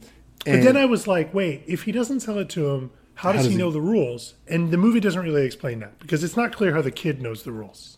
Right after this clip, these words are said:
Speaker 2: Oh, well, I think the kid
Speaker 1: He does say, like, the kid tells him the rules.
Speaker 2: Yeah, you hear the kid in, like, a voiceover, a voiceover in a voiceover telling him the rules.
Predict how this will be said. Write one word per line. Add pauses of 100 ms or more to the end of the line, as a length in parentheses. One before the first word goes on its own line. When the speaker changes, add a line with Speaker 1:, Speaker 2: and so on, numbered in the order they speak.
Speaker 2:
Oh,
well,
I
think
the
kid
Speaker 1:
He
does
say,
like,
the
kid
tells
him
the
rules.
Speaker 2:
Yeah, (200)
you
hear
the
kid
in,
like,
a
voiceover, (120)
a
voiceover
in
a
voiceover (300)
telling
him
the
rules.